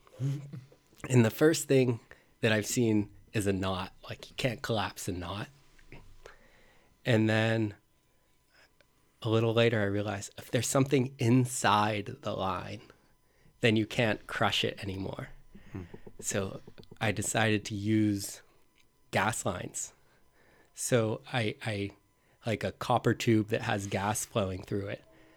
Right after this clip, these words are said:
Speaker 2: And so I had this idea of a drawing with a copper tube. There'd be gas, there'd be a little flame, and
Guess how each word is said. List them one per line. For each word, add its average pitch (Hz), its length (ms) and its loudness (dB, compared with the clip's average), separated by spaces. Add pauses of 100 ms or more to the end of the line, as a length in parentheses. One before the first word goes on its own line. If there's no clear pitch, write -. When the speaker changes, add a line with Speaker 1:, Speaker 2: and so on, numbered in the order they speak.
(640)
Speaker 2:
And 101 280 4
so 110 160 2
I 104 80 8
had 110 200 0
this 110 140 -6
idea 135 420 8
of 120 100 2
a 104 140 2 (340)
drawing 110 640 4
with 101 180 0
a 92 160 -8
copper 113 420 -2
tube. 113 600 0 (300)
There'd 104 200 2
be 104 100 -4
gas, 104 640 4
there'd 101 160 -2
be 107 80 -2
a 104 80 0
little 107 180 0
flame, 98 600 -4 (800)
and 104 320 0